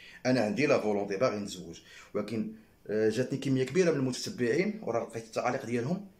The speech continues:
تعاليق زوينه، زوينه بزاف، وماشي شي وحدين اللي كيديروا ليا،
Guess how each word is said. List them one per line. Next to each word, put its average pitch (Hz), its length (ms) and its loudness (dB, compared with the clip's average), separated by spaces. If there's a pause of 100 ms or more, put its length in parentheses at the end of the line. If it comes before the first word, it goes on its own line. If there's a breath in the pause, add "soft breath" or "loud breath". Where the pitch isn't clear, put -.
(240 soft breath)
تعاليق 208 300 2
زوينه، 240 360 4
زوينه 175 260 2
بزاف، 196 420 -2
وماشي 220 220 2
شي - 140 2
وحدين 196 240 2
اللي 190 120 -2
كيديروا 180 280 2
ليا، 175 280 4